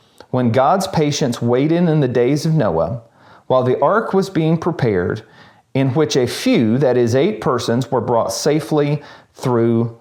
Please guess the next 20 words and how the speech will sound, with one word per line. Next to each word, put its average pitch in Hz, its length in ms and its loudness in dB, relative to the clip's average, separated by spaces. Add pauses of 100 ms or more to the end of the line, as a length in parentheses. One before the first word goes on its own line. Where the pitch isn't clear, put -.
(160)
the 113 80 0
water." 98 460 -2 (1040)
Now, 127 140 2
I 139 100 2
think 196 240 0
there 156 160 2
are 127 60 0
several 175 360 0
questions 107 540 -2
that 120 160 0
begin 113 260 -2
to 104 60 0
bubble 110 320 0
up 101 180 -2
to - 80 -4
the 92 80 -4
surface 92 400 -6
here, 90 200 -2
aren't 95 220 -2
there? - 180 -10